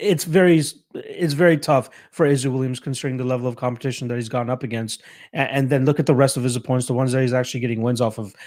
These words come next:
five and eight, five and four, two and one. I don't have access to those fights. I only had access to the Levitt, Kosi, and one of his, uh, amateur fights,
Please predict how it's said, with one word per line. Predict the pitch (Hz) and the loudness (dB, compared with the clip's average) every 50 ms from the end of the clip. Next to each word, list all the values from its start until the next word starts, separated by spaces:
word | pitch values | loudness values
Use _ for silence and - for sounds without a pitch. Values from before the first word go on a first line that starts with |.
| - - _ | -20 -20 _
five | - - 131 117 117 117 | 0 4 4 4 4 4
and | 120 123 | 4 4
eight, | 131 135 127 - | 4 4 2 0
five | - - 123 117 113 | 0 2 2 2 2
and | 113 110 | 0 0
four, | - 139 135 135 127 127 | 2 4 6 6 6 4
two | 127 - - 135 127 | 2 0 -2 0 0
and | 117 113 117 | 2 2 2
one. | 123 131 131 123 120 - - - - - - | 2 4 4 2 2 -2 -6 -18 -16 -4 0
I | 123 | 2
don't | 123 165 170 175 | 6 6 6 6
have | 170 143 | 8 6
access | 139 143 147 - - 151 143 | 6 6 4 4 2 0 0
to | - - 151 | 0 2 4
those | 147 156 156 147 139 - | 6 6 8 6 4 2
fights. | - 151 151 156 - | 2 0 0 2 2
I | 143 135 | 0 0
only | 135 135 147 147 | 0 0 0 0
had | 139 131 | 0 0
access | 131 127 127 - - 147 135 | 0 0 -2 -4 -8 -8 -8
to | - - 147 131 131 123 _ - - _ - | -8 -6 -4 -4 -4 -6 _ -18 -20 _ -14
the | 131 117 135 123 120 113 | -6 -2 0 0 0 0
Levitt, | 110 127 139 131 127 143 139 - _ | 2 2 2 4 4 2 0 0 _
Kosi, | - - - 139 135 - - - 147 139 139 - | -14 -4 -2 0 0 0 -2 -2 0 0 0 0
and | 139 127 123 | -2 0 0
one | 123 131 131 | 0 0 0
of | 120 120 | 0 0
his, | 131 123 117 - _ - - - - _ | -2 -2 -2 -4 _ -16 -20 -20 -18 _
uh, | - 131 123 117 120 - | 0 2 2 4 2 2
amateur | 123 139 156 156 143 - - 123 | 2 2 4 4 2 2 0 -4
fights, | - - 131 120 123 120 | 0 2 2 2 2 0